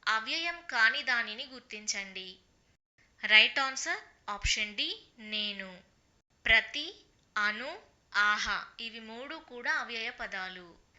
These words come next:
నేను అనేది సర్వనామం. అవ్యయాన్ని గురించి నాలుగో తరగతి నుండే తెలుపడం జరిగింది. నెక్స్ట్ క్వశ్చన్, ఈ క్రింది వాటిలో తెలంగాణలో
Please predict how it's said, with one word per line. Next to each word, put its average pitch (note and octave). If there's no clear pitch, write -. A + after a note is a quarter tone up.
నేను A#3
అనేది A3+
సర్వనామం. G3+
అవ్యయాన్ని D#4+
గురించి A#3+
నాలుగో B3+
తరగతి D4+
నుండే C4+
తెలుపడం A3+
జరిగింది. F#3+
నెక్స్ట్ A3+
క్వశ్చన్, A#3
ఈ C4
క్రింది C4+
వాటిలో D4+
తెలంగాణలో C4